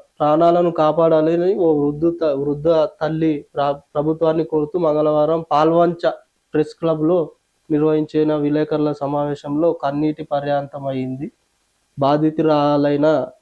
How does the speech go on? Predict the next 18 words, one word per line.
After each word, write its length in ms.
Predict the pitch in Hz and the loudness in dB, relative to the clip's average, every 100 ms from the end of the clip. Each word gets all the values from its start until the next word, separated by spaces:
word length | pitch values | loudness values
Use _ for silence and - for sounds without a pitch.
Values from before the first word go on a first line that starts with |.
| - | -4
ఎండీ 400 | 143 165 165 160 | 0 2 2 0
ముంతాజ్ 760 | 156 143 143 151 143 160 156 151 | 0 -2 0 -2 2 2 2 2
బేగం 440 | 151 147 165 120 | 2 4 2 0
కథనం 420 | 135 143 151 160 | -2 0 2 0
ప్రకారం, 600 | 160 147 143 131 147 285 _ _ _ _ _ _ _ _ _ | 0 -2 0 -2 -2 -4 _ _ _ _ _ _ _ _ _
పాల్వంచ 640 | 139 160 185 196 202 196 208 | 2 6 6 6 2 2 2
మండలం 680 | 196 170 170 165 190 240 - _ - | 2 2 2 2 2 0 -8 _ -8
బసవతారక 840 | 151 143 156 170 170 180 180 170 | 0 0 2 0 2 2 0 -2
కాలనీలో 680 | 165 156 156 156 156 170 180 | 0 0 0 0 0 0 0
ఎండీ 360 | 147 160 170 | 0 0 0
ముంతాజ్ 440 | 170 160 156 165 165 | 0 -2 -2 -2 0
బేగం 360 | 156 147 170 | -2 -2 -4
తన 220 | 170 160 | -4 -6
భర్త 380 | 151 139 139 - | -4 -2 -4 -2
ఎండీ 380 | 170 147 151 165 | 0 0 0 -4
ఫయ-, 380 | 165 151 143 135 | -6 -4 -4 -4
ఫజ-, 540 | 127 - 135 156 139 | -8 -6 -2 0 -2
ఫయాజుద్దీన్, 840 | 135 143 143 160 160 147 139 196 | -4 -4 0 0 0 -2 0 -2